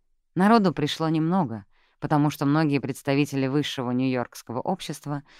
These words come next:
проводили свои рождественские каникулы за пределами города. К тому же Кики слишком долго прожила за границей, и круг её общения в Нью-Йорке сузился до предела.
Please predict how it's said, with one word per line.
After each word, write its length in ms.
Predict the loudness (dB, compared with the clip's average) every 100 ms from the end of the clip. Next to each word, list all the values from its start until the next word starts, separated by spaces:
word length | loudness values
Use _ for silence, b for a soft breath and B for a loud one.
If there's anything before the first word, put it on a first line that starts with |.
| b b
проводили 460 | 2 4 4 2
свои 240 | 0 -2 0
рождественские 720 | 0 0 -4 -2 -6 -4 -6
каникулы 540 | -2 -2 -2 -2 -4
за 120 | -4 -6
пределами 520 | -6 -4 -4 -4 -6
города. 440 | -8 -12 -14 -20 _ _ _ _ _ _ _ -6
К 80 | 2
тому 260 | 4 6
же 140 | 2 0
Кики 260 | -4 -4
слишком 480 | -4 -2 -2 -2 -2
долго 240 | 0 -2
прожила 420 | -4 -6 -2 0 0
за 120 | -2
границей, 600 | -2 -2 -4 -8 -16 -20 b b b b
и 80 | -4
круг 240 | -2 0 2
её 200 | 2 2
общения 440 | 0 -2 0 0
в 60 | 0
Нью-Йорке 500 | 0 0 -2 -6 -8
сузился 540 | -6 -4 -4 -6 -8
до 100 | -8
предела. 540 | -8 -8 -10 -14 -18